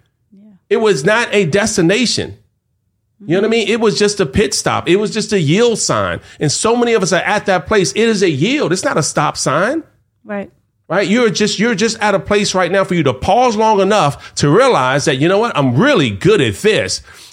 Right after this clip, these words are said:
Speaker 2: And because I paused, I saw an open door that I would have never seen if I didn't pause. If I was going so fast, I wouldn't have paid attention to this opportunity." So sometimes the pause is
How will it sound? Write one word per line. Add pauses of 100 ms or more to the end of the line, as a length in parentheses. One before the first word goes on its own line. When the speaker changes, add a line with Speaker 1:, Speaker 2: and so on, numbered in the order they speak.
Speaker 2:
And
because
I
paused,
I
saw
an
open
door (280)
that
I
would
have
never
seen
if
I
didn't
pause.
If
I
was
going
so
fast, (180)
I
wouldn't
have
paid
attention (120)
to
this
opportunity." (120)
So
sometimes
the
pause (100)
is